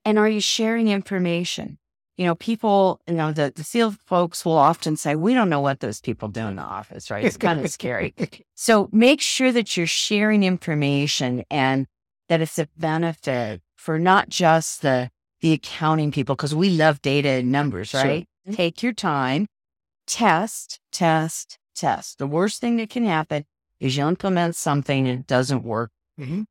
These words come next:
Speaker 1: necessarily right the first
Speaker 2: Mm-hmm.
Speaker 1: time. You wanna try to, you know, walk through the process and be, think ahead, try to think outside the box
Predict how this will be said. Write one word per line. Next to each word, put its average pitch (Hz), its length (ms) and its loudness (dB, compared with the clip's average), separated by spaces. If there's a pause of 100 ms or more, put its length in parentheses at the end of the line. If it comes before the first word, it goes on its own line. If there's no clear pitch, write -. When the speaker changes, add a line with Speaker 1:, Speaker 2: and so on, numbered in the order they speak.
(160)
Speaker 1:
necessarily 123 800 -2 (160)
right 131 320 -2
the 123 80 -10
first 120 360 -6
Speaker 2:
Mm-hmm. 180 80 -4
Speaker 1:
time. 120 120 -4
You 131 140 -4
wanna 139 280 0
try 135 320 2
to, 120 240 -6 (540)
you 151 100 -6
know, - 120 -10 (120)
walk 147 400 4
through 185 300 0
the 160 100 -2
process 135 840 0
and 190 260 0
be, 247 420 0 (540)
think 269 240 2
ahead, 190 400 -2 (140)
try 185 260 2
to 196 100 0
think 196 240 0
outside 147 340 -4
the 127 80 -8
box - 360 -6